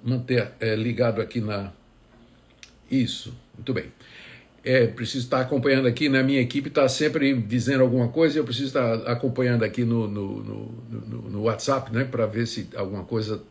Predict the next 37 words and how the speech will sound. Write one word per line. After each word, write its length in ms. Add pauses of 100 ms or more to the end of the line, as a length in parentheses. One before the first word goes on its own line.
é, 340
se 140
al-, 160
se 220
tudo 220
tá 120
indo 160
muito 240
bem. 140 (840)
Então, 220
exatamente 480
porque 300
a 80
Bíblia 380 (100)
é 180
um 180
livro 320 (240)
humano, 640
que 140
foi, 180 (220)
Deus 240
usou 260
pessoa 560
pra, 180 (200)
pessoas 420
pra 140
escrever, 580 (560)
que 100
vem 300
agora 340
o 60
que 140
nós 180
chamamos 400
do 160
distanciamento 1200
humano. 500